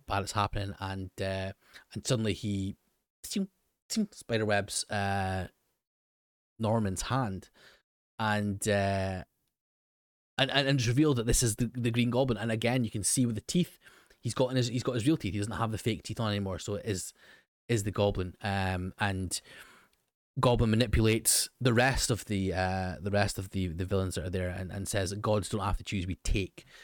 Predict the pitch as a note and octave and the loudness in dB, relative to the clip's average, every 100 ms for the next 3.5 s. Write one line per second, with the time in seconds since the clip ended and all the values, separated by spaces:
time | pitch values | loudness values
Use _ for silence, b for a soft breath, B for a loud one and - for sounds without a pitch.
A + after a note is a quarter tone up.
0 | B B F2+ F#2+ F2+ F2 F2 F2 - _ | B B -12 -10 -8 -8 -8 -10 -12 _
1 | - - G2 G2+ - - - _ _ _ | -12 -8 -4 -2 -2 -2 -6 _ _ _
2 | _ - G#2+ A2+ - - G#2 G2+ G#2+ G#2 | _ -8 -2 0 0 0 0 0 2 0
3 | - - - G2 | -2 -4 -2 -2